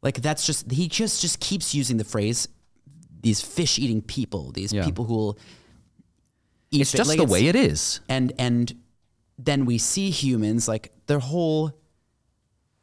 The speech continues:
Speaker 1: Les Poissons, the whole song
Speaker 2: Mm-hmm.
Speaker 1: is, like,
Speaker 2: It's like,
Speaker 1: I think it's meant to be
Speaker 2: case
Speaker 1: like,
Speaker 2: in
Speaker 1: "This
Speaker 2: point.
Speaker 1: is, like,
Speaker 2: It's actually
Speaker 1: this is
Speaker 2: real.
Speaker 1: how scary
Speaker 2: Yeah.
Speaker 1: it looks."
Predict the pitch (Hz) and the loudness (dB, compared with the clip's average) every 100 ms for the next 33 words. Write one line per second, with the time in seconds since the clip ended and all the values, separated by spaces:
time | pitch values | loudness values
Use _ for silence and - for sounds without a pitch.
0 | _ _ 113 110 120 113 139 131 107 113 | _ _ 0 0 0 -2 0 0 -2 -4
1 | 107 - 147 156 95 92 87 87 90 92 | -4 -2 -2 0 2 4 6 6 4 0
2 | - _ _ _ _ 131 131 - 131 117 | -6 _ _ _ _ 0 0 2 -2 -2
3 | - _ _ _ _ _ _ - 87 - | -8 _ _ _ _ _ _ -4 -4 -4
4 | - 123 - 85 - 131 - 127 - 107 | -4 -2 0 0 2 0 2 2 2 2
5 | 78 120 104 139 123 107 - _ _ _ | 0 2 2 0 0 -2 -6 _ _ _
6 | - 98 87 127 160 175 90 - 127 127 | -16 -4 -2 0 2 0 0 -4 -4 -2
7 | - - 143 165 175 127 117 110 107 117 | 0 -2 0 0 0 2 2 2 0 -4
8 | _ _ _ _ 90 82 78 - 139 131 | _ _ _ _ -2 0 0 -2 -4 -2
9 | 156 208 - - - - - | 0 0 -2 -6 -4 -2 -4